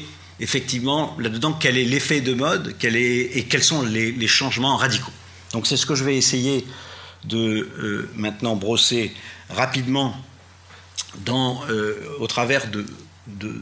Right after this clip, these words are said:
de beaucoup de domaines. Donc je vais brosser des domaines que vous connaissez très bien, parce que si je ne les mentionnais pas, ce, ce serait pas bien, vous seriez un peu déçus. Euh, mais je vais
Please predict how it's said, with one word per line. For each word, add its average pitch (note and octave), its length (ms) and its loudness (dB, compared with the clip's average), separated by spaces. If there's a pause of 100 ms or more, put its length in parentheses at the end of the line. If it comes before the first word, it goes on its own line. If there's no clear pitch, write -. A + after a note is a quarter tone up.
de G#2 80 -4
beaucoup A#2+ 340 0
de A2 60 -2
domaines. D3 460 2 (560)
Donc D3+ 160 4
je F3+ 100 6
vais G#3 100 6
brosser G3 340 4
des F3 120 4
domaines C#3 320 2
que B2 80 0
vous G2 160 -2
connaissez A2 360 2
très E3 160 2
bien, G3+ 220 2
parce - 220 2
que A#2 260 0 (240)
si - 280 2
je A2+ 120 2
ne A2+ 100 2
les A2+ 140 2
mentionnais G#2+ 460 0
pas, F#2 320 -4 (300)
ce, - 240 0 (320)
ce - 160 -2
serait - 160 -4
pas - 100 -6
bien, A#2+ 380 -4
vous F#2+ 80 -10
seriez F2+ 340 -6 (160)
un - 80 -10
peu G2+ 160 -14
déçus. D3+ 440 -6 (720)
Euh, G2 480 -6
mais A2+ 80 -2
je A2 120 2
vais D#3 300 2